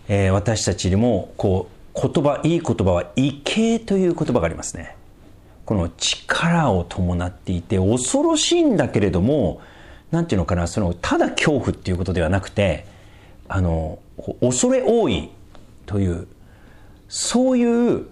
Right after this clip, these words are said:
これから見ていくイエス様の姿は、王たるキリストですね。栄光と威光と富と、この輝きに満ちたお方なんですね。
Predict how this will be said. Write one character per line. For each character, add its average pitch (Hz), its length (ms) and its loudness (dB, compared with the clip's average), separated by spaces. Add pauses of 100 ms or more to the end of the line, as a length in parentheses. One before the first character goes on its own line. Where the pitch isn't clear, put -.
(300)
こ 165 120 0
れ 156 60 -2
か 160 80 2
ら 156 100 4
見 147 140 0
て 127 100 2
い 98 100 0
く 98 80 0
イ 92 140 4
エ 127 80 2
ス 123 60 -4
様 98 180 2
の 87 60 2
姿 87 380 -2
は、 92 360 0
王 262 420 2
た - 300 0
る 135 160 2
キ - 180 -2
リ 82 80 0
ス - 120 -6
ト - 100 -10
で 80 100 -8
す - 140 -10
ね。 - 260 -18 (460)
栄 131 300 0
光 127 300 0
と 123 120 2
威 107 120 2
光 104 340 0
と 98 400 -2 (500)
富 120 340 0
と、 80 340 -2 (540)
こ - 140 0
の 101 280 2 (380)
輝 170 560 2
き 156 160 0
に 131 320 0 (180)
満 127 260 2
ち - 180 -6
た 95 300 0 (280)
お 101 140 0
方 98 560 0 (1040)
な 117 80 2
ん 92 60 0
で 85 80 -4
す - 100 -8
ね。 151 180 -2